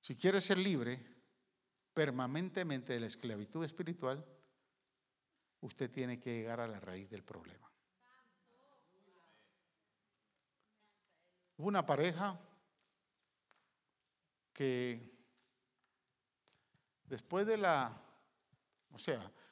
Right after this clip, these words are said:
de que re-, abrimos, y gracias a Dios que nosotros no abrimos a, a los meses, sino al mes, después de, en la pandemia al mes ya habíamos abierto.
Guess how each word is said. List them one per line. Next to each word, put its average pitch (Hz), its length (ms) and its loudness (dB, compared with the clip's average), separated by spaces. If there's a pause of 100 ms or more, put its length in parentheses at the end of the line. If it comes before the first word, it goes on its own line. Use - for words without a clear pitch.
(500)
de 110 500 -6
que 120 220 -2
re-, 120 260 -4
abrimos, 147 800 0
y 123 40 -6
gracias 139 360 -2
a 143 80 0
Dios 156 180 -4
que 160 100 -6
nosotros 135 360 -4
no 139 100 -4
abrimos 139 760 -6 (560)
a, 113 340 -2
a 131 40 4
los 123 220 0
meses, 147 440 2
sino 120 200 -4
al 113 100 -6
mes, 190 220 -2
después 170 300 -4
de, 190 100 -2
en 147 80 -2
la 135 100 -2
pandemia 220 440 2
al 165 120 0
mes 214 200 -2
ya 190 100 0
habíamos 175 380 -2
abierto. 110 480 -8